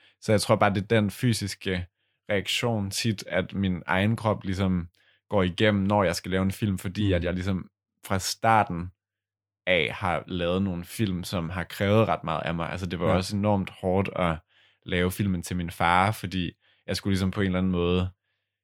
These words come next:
Speaker 1: facilitere et rum, hvor jeg kunne være der, når han også var fuld.
Speaker 2: Ja.
Speaker 1: Men han måtte ikke rigtig vide, at jeg lavede en film om det, for så havde han aldrig gået med til at
Speaker 2: Nej,
Speaker 1: lave
Speaker 2: nej,
Speaker 1: det.
Speaker 2: selvfølgelig.
Speaker 1: Så jeg ligesom, så jeg,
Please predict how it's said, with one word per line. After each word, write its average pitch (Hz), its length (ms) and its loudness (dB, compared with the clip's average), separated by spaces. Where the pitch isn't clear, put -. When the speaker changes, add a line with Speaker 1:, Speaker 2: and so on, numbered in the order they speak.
Speaker 1:
facilitere 95 1000 0
et 85 120 -2
rum, 107 220 4
hvor 92 320 2
jeg 85 160 2
kunne 92 240 -6
være 92 300 4
der, 101 200 2
når 95 140 -2
han 90 260 0
også 87 220 -4
var 92 60 -8
fuld. 113 400 -2
Speaker 2:
Ja. 107 100 2
Speaker 1:
Men 95 400 4
han 95 220 -2
måtte 90 220 0
ikke 98 180 -6
rigtig 95 400 -2
vide, 110 460 0
at 95 200 0
jeg 85 220 2
lavede 95 260 2
en 95 100 2
film 117 360 0
om 92 160 0
det, 92 100 -4
for 98 80 -8
så 98 80 -2
havde 101 140 4
han 85 100 2
aldrig 95 200 0
gået 90 160 -2
med 101 140 4
til 101 140 -4
at 90 80 0
Speaker 2:
Nej, 104 120 2
Speaker 1:
lave 98 160 8
Speaker 2:
nej, 107 80 6
Speaker 1:
det. 107 120 4
Speaker 2:
selvfølgelig. 98 380 -6
Speaker 1:
Så - 160 0
jeg 92 240 6
ligesom, 95 380 -2
så 104 140 -2
jeg, 90 200 2